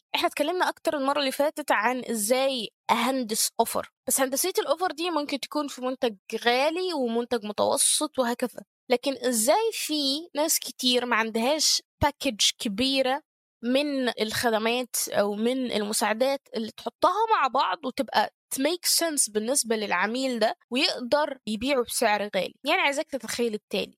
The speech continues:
لو أنت عندك course سعره خمسين دولار وعايز تحقق دخل شهري مقداره let's say،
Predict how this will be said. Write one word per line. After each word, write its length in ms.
لو 80
أنت 140
عندك 340
course 580
سعره 220
خمسين 500
دولار 240
وعايز 360
تحقق 460
دخل 400
شهري 400
مقداره 680
let's 320
say، 300